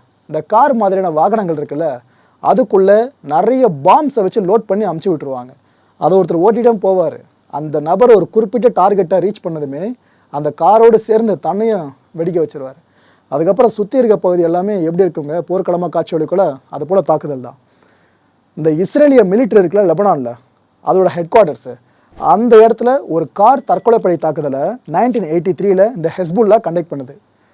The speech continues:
இதோட நோக்கமே பார்த்தீங்கன்னா, இஸ்ரேலிய படை இங்க லெபனான்ல இருக்கக்கூடாது, வெளியே ஓடணும். இஸ்ரேலிய படை மட்டும் இல்ல, மேற்குலக நாடுகளோட படைகள் இருக்குல்ல, அதுவும் லெபனான்ல இருக்கக்கூடாது, வெளியே ஓடணும் அப்படின்னு சொல்லிட்டு தான் இந்த ஒரு தாக்குதலே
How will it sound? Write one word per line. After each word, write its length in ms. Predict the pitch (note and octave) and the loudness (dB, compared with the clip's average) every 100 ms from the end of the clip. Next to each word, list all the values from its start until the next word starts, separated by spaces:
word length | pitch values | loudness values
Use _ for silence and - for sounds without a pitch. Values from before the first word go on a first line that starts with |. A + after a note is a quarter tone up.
| _ _ _ - | _ _ _ -4
இதோட 260 | D#3 F3 | 0 0
நோக்கமே 460 | D3 F3 B3+ A#3+ A#3+ | 2 2 2 2 0
பார்த்தீங்கன்னா, 520 | A#3 F#3 F3 F#3 A3+ C4+ _ | 2 2 0 -4 -6 -8 _
இஸ்ரேலிய 420 | D3 D#3+ B3+ B3 F3+ | -10 0 4 4 4
படை 280 | E3 D#3 F#3+ A#3+ _ _ | 2 -2 -2 -4 _ _
இங்க 140 | D3+ D#3 | -6 -4
லெபனான்ல 340 | E3 G#3 F3 | -2 -2 -2
இருக்கக்கூடாது, 520 | D3+ E3 C3+ B2 C3+ _ _ D#3+ | -4 -6 -6 -12 -14 _ _ -2
வெளியே 220 | F3+ F3+ | 2 2
ஓடணும். 380 | D3+ C#3 B2 A#2 _ _ _ _ _ _ _ | 0 -4 -8 -14 _ _ _ _ _ _ _
இஸ்ரேலிய 500 | - - B3+ C4 A3+ | -10 0 4 8 6
படை 220 | G#3+ G3+ | 6 4
மட்டும் 260 | G3+ F#3 G#3 | 4 2 2
இல்ல, 320 | F#3 F#3 A#3+ D#4 C#3 | 2 2 0 -4 -8
மேற்குலக 500 | D#3 B3 - B3 A#3 | 0 0 2 2 2
நாடுகளோட 480 | G#3 F3 G3+ G3 F#3 | 2 2 2 2 0
படைகள் 400 | D#3+ E3 G3+ G3 | 0 0 0 0
இருக்குல்ல, 400 | D#3+ F3 G3+ E3 C3 - | -4 -4 -2 -2 -4 -4
அதுவும் 400 | D#3+ A#3 C4+ F#3 | 2 2 2 0
லெபனான்ல 320 | F#3+ A3 F3 | 0 0 0
இருக்கக்கூடாது, 580 | E3+ F3 D#3+ D#3+ G#3 B3 - | -2 -2 -2 0 -2 -4 -6
வெளியே 280 | D#3+ G3+ | -2 0
ஓடணும் 360 | D#3 C#3+ B2+ B2 _ _ _ C#3+ | 0 -2 -8 -14 _ _ _ -2
அப்படின்னு 300 | D3+ F#3 F3+ | -2 -2 -4
சொல்லிட்டு 340 | E3+ D#3 F#3 | -4 -2 -2
தான் 120 | B3 - | -2 -2
இந்த 340 | F3 G#3 A3+ | -2 2 4
ஒரு 140 | G3 | 4
தாக்குதலே 380 | E3 F3+ F3+ G3+ | 2 0 0 -2